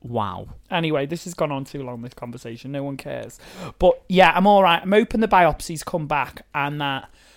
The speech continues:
Speaker 2: we're all right. We're good to go. I
Speaker 1: And
Speaker 2: think
Speaker 1: everything's
Speaker 2: everything,
Speaker 1: fine, yeah.
Speaker 2: yeah, everything so far. <laughs> And everything's
Speaker 1: Everything's fine,
Speaker 2: fine.
Speaker 1: yeah, <laughs> yeah, yeah,
Speaker 2: Like,
Speaker 1: yeah, yeah.
Speaker 2: nobody cares, like. <laughs>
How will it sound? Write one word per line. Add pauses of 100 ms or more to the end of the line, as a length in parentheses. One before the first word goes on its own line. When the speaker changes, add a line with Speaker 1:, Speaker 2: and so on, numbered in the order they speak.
(140)
Speaker 2:
we're
all
right.
We're
good
to
go.
I
Speaker 1:
And
Speaker 2:
think
Speaker 1:
everything's
Speaker 2:
everything,
Speaker 1:
fine,
yeah.
Speaker 2:
yeah,
everything
so
far.
<laughs>
And
everything's
Speaker 1:
Everything's
fine,
Speaker 2:
fine.
Speaker 1:
yeah,
<laughs>
yeah,
yeah,
Speaker 2:
Like,
Speaker 1:
yeah,
yeah.
Speaker 2:
nobody
cares,
like.
<laughs>